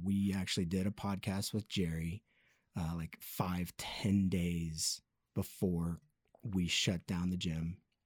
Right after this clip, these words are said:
And, um, we had this moment, and I'll go back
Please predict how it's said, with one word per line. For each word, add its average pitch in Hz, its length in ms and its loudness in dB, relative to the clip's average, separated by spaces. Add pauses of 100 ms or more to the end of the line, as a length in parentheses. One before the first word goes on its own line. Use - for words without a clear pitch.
(720)
And, 87 420 2
um, 82 360 -4 (580)
we 101 100 4
had 123 240 6
this 113 200 2
moment, 101 480 6
and 98 100 2
I'll 98 100 2
go 101 220 2 (140)
back 98 220 2